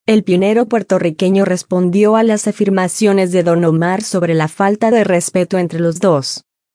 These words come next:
La conversación sobre el Kingdom Tour cancelado comenzó el mes pasado cuando Omar hizo una entrevista de una hora con El Chombo.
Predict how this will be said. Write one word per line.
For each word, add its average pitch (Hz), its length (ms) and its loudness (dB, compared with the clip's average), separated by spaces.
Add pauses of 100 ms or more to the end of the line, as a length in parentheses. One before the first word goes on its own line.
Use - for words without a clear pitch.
(160)
La 190 220 2
conversación 170 920 0
sobre 214 320 0
el 214 80 0
Kingdom 214 480 2
Tour 202 400 0
cancelado 180 680 0
comenzó 202 600 2
el 170 160 2
mes 196 240 -2
pasado 190 500 0
cuando 170 380 0
Omar 180 320 0
hizo 208 320 0
una 202 240 2
entrevista 185 680 0
de 208 160 2
una 202 360 4
hora 214 220 0
con 185 180 0
El 165 160 0
Chombo. 156 520 0